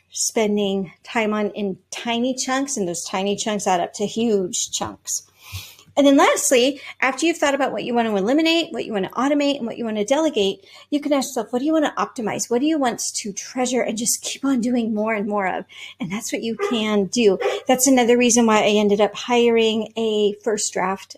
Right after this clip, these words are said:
editor to just clean up all my typos. I realized that, yes, it was something I could do, but it was something, like, I hated the process so much that it almost made me not want to even write a first draft because I, I was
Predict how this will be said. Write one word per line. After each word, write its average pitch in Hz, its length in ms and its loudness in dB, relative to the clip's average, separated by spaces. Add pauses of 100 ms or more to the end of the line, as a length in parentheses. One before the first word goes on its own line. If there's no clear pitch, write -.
(120)
editor 185 440 -2 (220)
to 247 100 -4
just - 260 0
clean 294 240 2
up 285 160 2
all 240 100 4
my 226 140 0
typos. - 600 -6 (760)
I 220 120 4
realized 226 840 2
that, 208 120 0
yes, 240 260 0
it 254 80 0
was 254 100 2
something 247 280 0
I 196 100 0
could 208 420 0
do, 285 340 -2 (400)
but 233 280 4
it 247 100 2
was 247 180 -2
something, 254 460 -2
like, 214 220 -2
I 202 80 0
hated 233 420 2
the 285 60 2
process 220 640 -2
so 185 160 0
much 269 320 -4
that 233 120 2
it - 80 2
almost 254 340 0
made 247 100 0
me 214 120 -2
not 196 180 0
want 220 160 -4
to - 100 -6
even 202 220 -4
write 180 160 0
a 208 60 -8
first - 280 -4
draft 233 440 -2 (280)
because 240 300 2
I, 202 220 4 (140)
I 208 160 4
was 196 380 4